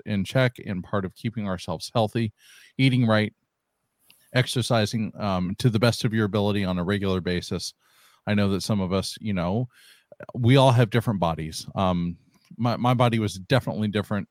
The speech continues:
a year ago, um, you know, than it is now. And, and we have to listen to our bodies. So I, I'm not saying that, you know, everybody needs to go out there and run a marathon,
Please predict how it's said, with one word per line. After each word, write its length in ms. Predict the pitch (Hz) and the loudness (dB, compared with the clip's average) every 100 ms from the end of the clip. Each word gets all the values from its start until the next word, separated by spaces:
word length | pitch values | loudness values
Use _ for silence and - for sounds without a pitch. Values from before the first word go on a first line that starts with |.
| - | -6
a 60 | |
year 260 | 101 101 104 | -2 0 0
ago, 360 | 95 98 92 - _ _ _ _ | 0 0 0 -4 _ _ _ _
um, 340 | - 90 90 82 | -4 -2 -2 -4
you 120 | 110 | -4
know, 240 | 98 95 92 | -2 -2 -4
than 200 | 95 92 | -4 -4
it 140 | 87 | -4
is 220 | 90 85 | -4 -4
now. 420 | 101 101 101 101 - _ _ _ | -2 0 0 -2 -6 _ _ _
And, 160 | 107 101 | -4 -2
and 200 | 107 107 | 0 0
we 100 | 110 | 0
have 200 | 98 117 | 0 -2
to 80 | - | -2
listen 340 | 98 107 - 101 | -4 -4 -4 -6
to 120 | 98 | -4
our 100 | 87 | -4
bodies. 480 | 82 80 82 80 - | -2 -4 -6 -10 -16
So 440 | - 113 101 98 104 | -6 -2 -2 0 0
I, 180 | 113 | 0
I'm 120 | - 120 | 0 0
not 180 | 139 | 0
saying 280 | 131 139 123 | -2 -4 -2
that, 100 | 113 | -4
you 80 | 123 | -2
know, 120 | 117 | 0
everybody 380 | 113 113 117 110 | 0 0 0 0
needs 140 | 107 98 | -2 -4
to 60 | 107 | -4
go 80 | |
out 100 | 101 | -4
there 120 | - 98 | -2 -2
and 80 | |
run 100 | 95 92 | -2 -2
a 20 | |
marathon, 580 | 92 101 98 104 98 | -2 -2 -2 -4 -4